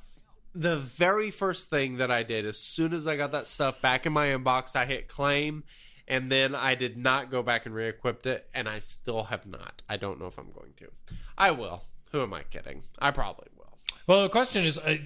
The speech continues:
Speaker 2: if, if it's not those ones
Speaker 1: Highly
Speaker 2: you had
Speaker 1: likely.
Speaker 2: it on,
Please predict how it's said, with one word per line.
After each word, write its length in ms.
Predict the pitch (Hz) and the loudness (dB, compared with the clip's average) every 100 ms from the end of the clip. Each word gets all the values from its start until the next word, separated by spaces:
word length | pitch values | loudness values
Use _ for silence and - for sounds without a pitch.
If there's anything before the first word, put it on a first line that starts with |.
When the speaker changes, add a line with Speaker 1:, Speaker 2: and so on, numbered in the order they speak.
| - | -4
Speaker 2:
if, 200 | 156 143 | -2 -2
if 160 | 160 147 | -2 0
it's 220 | 151 - | 0 2
not 260 | 175 196 156 | 2 2 4
those 340 | 160 151 - - - - - - | 2 2 -4 -14 -20 -20 -20 -8
ones 120 | - 180 160 | 2 4 4
Speaker 1:
Highly 60 | 123 | 0
Speaker 2:
you 60 | 107 | 0
had 240 | 101 143 | 2 0
Speaker 1:
likely. 80 | 135 | 0
Speaker 2:
it 60 | 123 | -2
on, 400 | 120 120 123 | -2 -2 -6